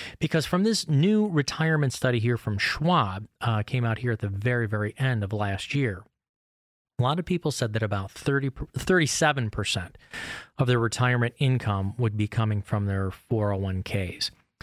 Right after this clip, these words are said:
That figure now for this year has risen to about forty percent. Tim Lofton, when people come and sit down with you, that leaves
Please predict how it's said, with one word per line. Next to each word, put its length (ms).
That 200
figure 520
now 460
for 200
this 420
year 340
has 220
risen 580
to 120
about 280
forty 420
percent. 720
Tim 200
Lofton, 520
when 100
people 320
come 240
and 120
sit 220
down 340
with 120
you, 500
that 100
leaves 600